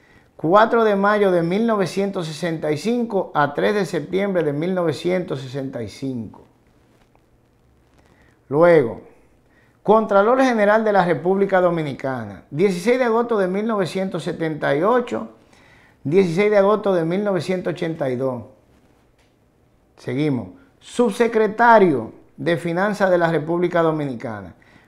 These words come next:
veintisiete de febrero de mil novecientos sesenta y tres, veinticinco de septiembre de mil novecientos sesenta y tres. Director de Impuestos sobre la Renta de la República Dominicana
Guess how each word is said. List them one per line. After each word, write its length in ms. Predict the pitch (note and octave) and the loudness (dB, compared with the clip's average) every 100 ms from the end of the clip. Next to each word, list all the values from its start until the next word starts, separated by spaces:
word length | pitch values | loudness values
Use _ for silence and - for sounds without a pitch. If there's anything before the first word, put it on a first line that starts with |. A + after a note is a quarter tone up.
| _ | _
veintisiete 560 | D3 A3 A3 G3+ C#4 C4 | -2 0 0 -2 0 0
de 100 | A3+ | 0
febrero 360 | G3+ G3+ G#3 | 2 2 2
de 120 | G3 F3+ | 2 2
mil 160 | G#3 | 0
novecientos 560 | G3 F#3 E3 F3+ F3 D#3 | -2 -2 -2 -4 -4 -4
sesenta 220 | E3+ D3+ | -6 -6
y 60 | D3 | -4
tres, 300 | G3 G3+ D#3+ | -2 -2 -4
veinticinco 640 | D3+ F3+ E3 D#3 G#3+ A3+ G#3+ | -2 -2 -2 -4 -4 -2 -2
de 120 | F#3+ | -2
septiembre 760 | F#3 D3 F#3+ A3 G#3+ G3+ F#3+ - - _ _ _ _ B2+ | -4 -6 -4 -2 -2 -4 -6 -10 -20 _ _ _ _ 2
de 140 | D#3 | 2
mil 200 | F3 G3+ | 2 2
novecientos 600 | G3 F3+ - G3 F#3+ E3+ | 2 0 0 -2 -2 -4
sesenta 460 | D3+ C3 D3+ C3+ A#2+ | -4 -6 -6 -4 -6
y 60 | |
tres. 340 | F#2 A2+ G2+ D#2+ - _ _ _ _ _ _ _ _ _ _ _ _ _ _ _ _ _ _ _ | -8 -10 -12 -16 -20 _ _ _ _ _ _ _ _ _ _ _ _ _ _ _ _ _ _ _
Director 580 | A2+ F#3 G#3 - A3 B3 | 2 4 4 4 2 2
de 60 | |
Impuestos 540 | C4 G#3 A3 B3 C4 G3 | 0 0 2 2 0 0
sobre 240 | A3+ G#3+ | 2 4
la 180 | F#3+ E3+ | 2 2
Renta 420 | F#3+ A3+ G3+ E3+ | 2 0 0 0
de 120 | D#3 | 0
la 120 | D#3 D3+ | 0 -2
República 560 | C3+ F3 G3 G3 F#3+ | -2 -2 -2 0 0
Dominicana 880 | F3 D#3 C#3+ A2+ C#3 C#3+ C3 G2+ | 0 -2 -6 -6 -2 -2 -2 -8